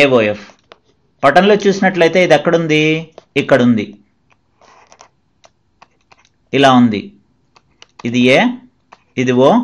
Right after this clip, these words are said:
ఇది ఎఫ్. ఇక్కడ తీటా ఉంది. ఇదేమవుతుంది? అల్పకోణం అవుతుంది. అలాగే యాంగిల్ ఎఫ్ఓఈ.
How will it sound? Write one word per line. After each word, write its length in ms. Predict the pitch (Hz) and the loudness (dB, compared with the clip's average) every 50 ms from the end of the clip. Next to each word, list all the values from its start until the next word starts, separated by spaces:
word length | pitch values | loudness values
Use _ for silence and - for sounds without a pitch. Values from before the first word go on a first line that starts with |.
| - - - _ _ _ _ _ _ _ _ - 131 | -4 -10 -20 _ _ _ _ _ _ _ _ -6 -2
ఇది 140 | 131 131 127 120 110 | 0 2 2 2 0
ఎఫ్. 140 | - - - _ _ _ _ _ _ _ - _ _ _ _ _ _ _ - _ _ _ _ _ _ _ _ _ _ _ _ - 147 | -2 -8 -20 _ _ _ _ _ _ _ -20 _ _ _ _ _ _ _ -20 _ _ _ _ _ _ _ _ _ _ _ _ -6 -2
ఇక్కడ 180 | - - 117 - - | 0 0 0 0 0
తీటా 220 | 160 160 151 156 143 123 110 | 0 0 2 2 2 2 2
ఉంది. 220 | 104 98 95 95 - - _ _ _ _ _ _ _ - 131 | -2 -4 -6 -10 -12 -16 _ _ _ _ _ _ _ -10 -4
ఇదేమవుతుంది? 680 | 143 151 165 165 175 175 170 165 160 160 151 151 156 160 160 160 160 175 180 - _ _ - 135 | 0 0 2 2 2 0 -2 -2 -4 -4 -2 -2 0 0 0 -2 -4 -6 -10 -14 _ _ 0 0
అల్పకోణం 520 | 147 160 156 156 143 - 135 123 117 110 107 104 | 0 2 2 0 0 2 2 2 2 0 -2 -4
అవుతుంది. 360 | 104 101 - 101 101 98 98 - - - _ _ _ _ _ _ _ _ _ _ _ _ _ _ _ _ - - | -6 -10 -12 -12 -10 -10 -12 -14 -16 -20 _ _ _ _ _ _ _ _ _ _ _ _ _ _ _ _ -4 0
అలాగే 280 | 135 147 160 160 180 190 175 151 | 2 2 4 4 4 4 4 4
యాంగిల్ 300 | 143 151 165 185 240 240 240 - - _ _ _ _ _ _ _ _ - 127 135 | 2 0 -2 -2 -4 -4 -6 -10 -20 _ _ _ _ _ _ _ _ 0 0 0
ఎఫ్ఓఈ. 460 | 135 139 147 147 156 147 127 107 104 | 0 0 0 2 2 4 2 0 -2